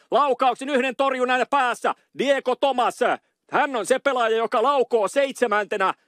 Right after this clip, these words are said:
Ilves-pelaajana, laukoo pallon maaliin. Ja jokohan nyt Hila,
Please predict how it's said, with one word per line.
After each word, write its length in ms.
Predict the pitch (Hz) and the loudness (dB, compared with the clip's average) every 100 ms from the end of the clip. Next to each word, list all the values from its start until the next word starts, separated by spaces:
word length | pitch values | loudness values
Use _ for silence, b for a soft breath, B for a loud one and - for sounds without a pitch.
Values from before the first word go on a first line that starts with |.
| _ _ | _ _
Ilves-pelaajana, 920 | 170 262 247 226 254 233 220 233 233 214 | -4 0 0 -2 -2 0 0 0 -2 -2
laukoo 460 | - 269 277 254 220 | 0 0 2 0 0
pallon 440 | - 269 226 196 | 2 0 2 2
maaliin. 500 | 226 302 277 240 233 220 b b | 2 2 2 0 -2 -4 b b
Ja 100 | 220 | 0
jokohan 560 | 233 254 - 233 247 240 | 2 0 0 2 2 0
nyt 240 | 262 - | -6 -2
Hila, 320 | 226 254 180 | 0 2 0